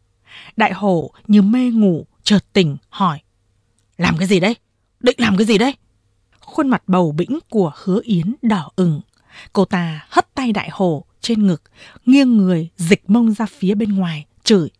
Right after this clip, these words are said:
"Hừm, từ lúc lên xe, cái tay chó không chịu yên. Khi người ta nóng lên thì lại giả vờ giả vịt." Ba Hổ nói: "Ờ, đại ca,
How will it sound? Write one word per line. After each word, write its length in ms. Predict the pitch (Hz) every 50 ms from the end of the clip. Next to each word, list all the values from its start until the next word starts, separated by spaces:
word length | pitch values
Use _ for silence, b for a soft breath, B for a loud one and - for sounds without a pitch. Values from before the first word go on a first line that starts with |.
| - _ _ _ _ _
"Hừm, 300 | - 659 571 349 208 147 - _ _ _ _
từ 160 | - 302 190
lúc 200 | 165 226 392 -
lên 200 | 349 320 294 254
xe, 300 | 233 - - 262 240 226 220 _ _ b b b b b
cái 100 | - 381
tay 200 | 381 - 320 302
chó 380 | - _ - - 277 262 277 370 523 -
không 180 | - 415 349 285
chịu 200 | - - - -
yên. 280 | - 277 262 254 233 214 - _ _ _ _ _ _ _
Khi 160 | _ - 311 277
người 160 | 262 202 156
ta 360 | _ - 226 220 220 208 202 202
nóng 240 | - 214 208 240 311
lên 240 | 330 330 320 311 285 b b b -
thì 100 | - 208
lại 180 | - - 196
giả 220 | 165 - 247 202 170
vờ 400 | 170 185 220 226 233 254 277 285
giả 160 | - 285 226
vịt." 200 | 165 196 202 - _ _ _ _ _ _ _ _ _ _ _ _ _ _ _ _ -
Ba 180 | 254 262 247
Hổ 260 | 220 196 226 196 147 -
nói: 320 | 151 151 147 151 202 226 _ _ _ _ _ _ _ _ _ _ _ _ -
"Ờ, 480 | - 160 156 185 185 185 180 180 175 160
đại 180 | 156 147 - -
ca, 560 | - 175 180 196 202 220 240 254 254 220 147